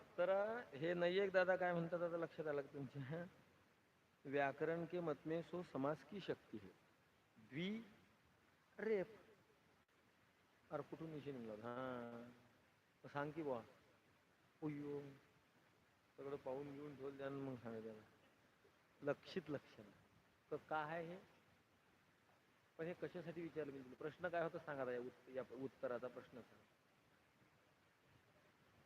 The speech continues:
हं. हं. म्हणजे तुझ्या या एका वाक्याच्या उत्तरामागे एवढं मोठं महाभाष्य आहे का? माझा प्रश्न साधा सरळ होता.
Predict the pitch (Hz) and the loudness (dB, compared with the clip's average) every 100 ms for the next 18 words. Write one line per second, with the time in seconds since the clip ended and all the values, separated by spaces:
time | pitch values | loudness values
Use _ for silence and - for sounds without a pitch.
0 | - _ - - - - - - - 123 | -20 _ -20 -20 -20 -20 -20 -20 -10 -6
1 | 110 110 - - - - - 104 107 113 | -6 -10 -20 -20 -20 -20 -20 -20 -20 -20
2 | - - - - - _ _ _ - - | -20 -20 -20 -20 -20 _ _ _ -20 -20
3 | - _ _ - - - - - - _ | -20 _ _ -20 -20 -20 -20 -20 -20 _
4 | _ _ _ - - _ - - 110 117 | _ _ _ -20 -20 _ -20 -20 -20 -20
5 | - - - _ - - - - _ - | -20 -20 -20 _ -20 -20 -20 -20 _ -20
6 | _ _ - - - 135 - 147 160 175 | _ _ -20 -20 -8 -8 -8 2 4 6
7 | 180 190 240 - 151 - 175 165 147 - | 4 2 -4 -8 -8 -6 -6 -6 -10 -12
8 | 170 190 156 147 - 165 165 165 175 170 | -10 -8 -8 -10 -8 -6 -4 -2 4 6
9 | 151 156 180 170 190 185 156 175 175 - | 6 6 4 2 0 4 8 8 6 2
10 | 180 139 127 214 - - - - - _ | 4 4 2 -6 -8 -20 -20 -20 -20 _
11 | _ - - _ _ _ _ _ _ - | _ -20 -20 _ _ _ _ _ _ -16
12 | - 135 156 165 151 - 170 156 135 131 | 0 2 4 2 -4 -6 -8 -6 -4 -2
13 | 160 151 143 127 113 - | -4 -4 -8 -8 -14 -20